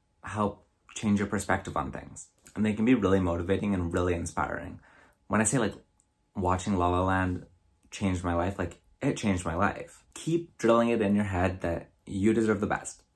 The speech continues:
because you do. And sometimes it's hard to convince yourself of that, but we're only here, like, for a limited amount of time. So why are we not seeking out the best and making sure that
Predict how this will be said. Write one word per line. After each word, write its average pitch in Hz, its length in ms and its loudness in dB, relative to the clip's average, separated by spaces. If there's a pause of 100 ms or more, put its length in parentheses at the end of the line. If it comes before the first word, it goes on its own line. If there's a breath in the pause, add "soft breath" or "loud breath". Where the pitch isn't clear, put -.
(120)
because 120 420 2
you 104 80 2
do. 85 380 0
And 110 140 -2
sometimes 113 280 0
it's 107 140 0
hard 107 200 0
to - 60 -4
convince 92 300 -2
yourself 82 300 -6
of 76 100 -12
that, 69 280 -4
but 90 300 -4
we're 107 160 4
only 127 260 6
here, 110 400 4
like, 90 440 -2
for 98 140 -2
a 92 60 2
limited 95 520 2
amount 90 260 2
of 85 60 -4
time. 95 600 -4 (160)
So - 180 -4
why 95 240 2
are 98 80 2
we 98 60 2
not 87 440 -2
seeking 98 460 0
out 87 220 -2
the - 80 -4
best - 480 0
and 95 160 -2
making 92 320 0
sure 90 220 0
that 85 340 -4